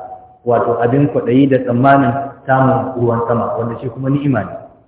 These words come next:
Allah tabaraka wa ta'ala yana yin haka ne saboda gargaɗin waɗancan mutanen da suke ganin cewa,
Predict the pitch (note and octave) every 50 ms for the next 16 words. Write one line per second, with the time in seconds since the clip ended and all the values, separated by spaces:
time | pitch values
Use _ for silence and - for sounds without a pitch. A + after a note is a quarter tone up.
0 | _ _ _ _ _ _ _ _ _ _ _ _ _ _ _ _ _ _ _ _
1 | _ _ _ _ _ _ _ _ _ _ _ _ _ _ _ _ C#3 D#3 D#3 D3+
2 | - - C#3+ D3 D3+ D3+ D#3 D3+ D#3 D3 D3 - - C3 C#3 D3+ D3+ D#3 D3+ D3+
3 | D3+ D3+ D3+ D3+ - - - - - - - C#3+ D3+ D#3 D#3 D3 D3 D3 D3 D3
4 | D3+ D3+ D3+ C#3+ C#3+ D3 D3 D3 D#3 D3+ D3 C#3 C3 A#2+ A#2 B2 A#2 A2 B2+ B2
5 | - D3 D3 D3+ C#3 C#3+ B2+ A#2+ - - A#2+ A2+ A#2 A#2 A2+ A#2 A2 A#2+ C3 B2+
6 | A2+ A2 G#2+ - B2+ B2+ G#2+ A2+ B2+ B2 B2+ B2+ B2 C3 B2 A#2+ C3 C3+